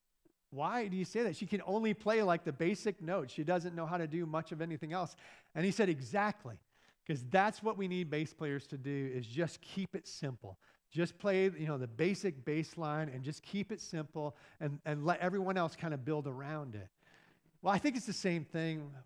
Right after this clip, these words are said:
when it comes to prayer. You can take that down. Um,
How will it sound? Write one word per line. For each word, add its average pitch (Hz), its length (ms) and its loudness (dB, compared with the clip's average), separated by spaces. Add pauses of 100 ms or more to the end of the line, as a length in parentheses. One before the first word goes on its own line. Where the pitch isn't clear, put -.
when 156 140 -4
it 143 80 -10
comes 151 240 -6
to 143 80 -8
prayer. 113 520 -8 (220)
You 170 100 -8
can 165 120 -4
take 147 220 -4
that 139 120 -8
down. 135 260 -6 (380)
Um, 160 480 4